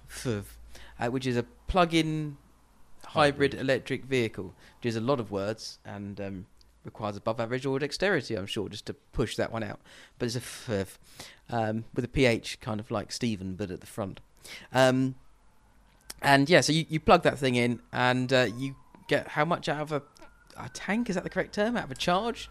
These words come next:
Speaker 2: Well, it's, yeah, it, you have to, to almost learn a slightly new language, 'cause, uh, when I, I first got it, I got the app and paired it up with the car. So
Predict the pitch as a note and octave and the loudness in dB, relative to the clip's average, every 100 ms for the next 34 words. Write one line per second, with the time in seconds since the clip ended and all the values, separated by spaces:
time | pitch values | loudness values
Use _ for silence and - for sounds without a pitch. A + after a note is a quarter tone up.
0 | - D#3+ D#3+ D3+ F3 D3+ G#2 A2 C#3+ D#3 | -6 -4 -2 -2 -4 -8 -8 -10 -8 -2
1 | E3 D3+ - C3+ B2 - C3 C3+ A#2+ A2+ | -2 -2 0 2 0 -2 -2 0 0 0
2 | G#2+ A#2+ G#2+ G2+ C3+ A2 F2+ G#2+ G2+ F#2+ | 2 2 2 0 2 2 0 -2 -2 0
3 | B2 F2+ D2 D2 C#2+ - G2+ F#2 F2 - | 0 -2 -8 -14 -12 -8 -6 -4 -2 -4
4 | - G#2 G2 F#2 A2+ G#2 F#2+ E2+ F2 - | -6 -10 -8 -4 -2 0 0 -4 -8 -8
5 | D#2+ - F#2 G2 G2 D#2 - - G#2 A2 | -8 -8 -8 -8 -10 -14 -20 -18 -10 -8
6 | F#2 F2+ G#2 - G2 G2 G2 F2 - - | -4 -4 -4 -6 -8 -6 -8 -10 -18 -20
7 | - - A2 F#2 F2+ G#2+ G#2 E2+ E2 F#2 | -16 -6 -4 -4 -6 -8 -8 -10 -6 -4
8 | G#2 G2 - G#2 G2+ G2+ | -2 -2 -2 -2 -4 -6